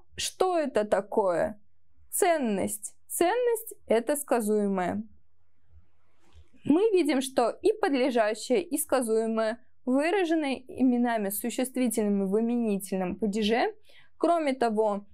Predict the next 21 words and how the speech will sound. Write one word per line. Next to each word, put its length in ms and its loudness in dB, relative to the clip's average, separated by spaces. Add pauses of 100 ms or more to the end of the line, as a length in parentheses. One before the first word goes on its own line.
(120)
перед 300 2
сказуемым 600 0
стоит 320 -2
указательное 760 0
слово 420 0
«вот». 420 0 (480)
Необходимо 880 2
в 80 -2
этом 240 -2
предложении 640 0
поставить 720 -2
тире. 240 2 (460)
Этот 500 0
пунктуационный 840 -2
знак 420 0 (180)
мы 200 2
поставим 680 0
перед 480 -2 (180)
указательным 880 -2
словом 640 -4 (280)
«вот». 360 0